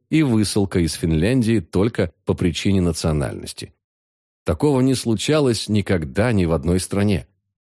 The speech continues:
Когда мне сообщили эту новость, я засмеялся. Но только что я получил письмо от человека, которому доверяю.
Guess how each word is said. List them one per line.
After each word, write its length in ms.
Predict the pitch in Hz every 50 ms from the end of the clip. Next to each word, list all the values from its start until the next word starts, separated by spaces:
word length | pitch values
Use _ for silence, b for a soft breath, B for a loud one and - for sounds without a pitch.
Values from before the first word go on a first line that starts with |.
| _ _ _ _ _
Когда 320 | - 95 85 90 92 110 101
мне 120 | 104 101
сообщили 540 | 92 - 104 95 85 - - 110 104 98 98
эту 180 | 92 - 95 90
новость, 400 | 87 85 92 107 107 - - -
я 240 | 80 85 92 87
засмеялся. 800 | 78 76 87 85 - 95 95 80 90 113 95 - - - - - - _ _ _ _ _ _ -
Но 100 | 95 101
только 320 | 98 - 147 151 - 156
что 180 | 127 - - 139
я 100 | 131 123
получил 420 | 104 120 123 123 113 - 147 139
письмо 420 | 120 - 123 104 - - 120 123 113
от 140 | 104 101 -
человека, 480 | - 107 95 90 85 107 110 - 113
которому 420 | - 107 - - 87 90 87 87 78
доверяю. 560 | 82 85 82 85 78 69 - - - -